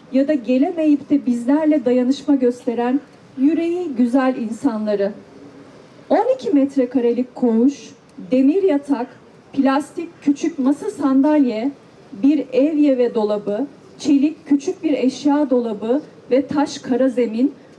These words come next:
odanın içine gömülmüş tuvalet, duş. Bir de güneş saatlerine göre açılıp kapanan, beş adım sağa,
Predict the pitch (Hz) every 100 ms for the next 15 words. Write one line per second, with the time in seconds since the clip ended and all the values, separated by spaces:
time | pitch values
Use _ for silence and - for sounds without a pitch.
0 | - 247 277 311 359 349 285 294 254 247
1 | 247 240 240 247 370 - - - - 247
2 | 233 240 302 - - 226 196 - - -
3 | - - - - - - - 226 339 294
4 | 320 233 240 285 392 - 339 302 285 269
5 | 254 247 247 - - 247 269 - 262 220
6 | 208 214 269 - - - 233 415 403 277
7 | 294 302 - 277 226 226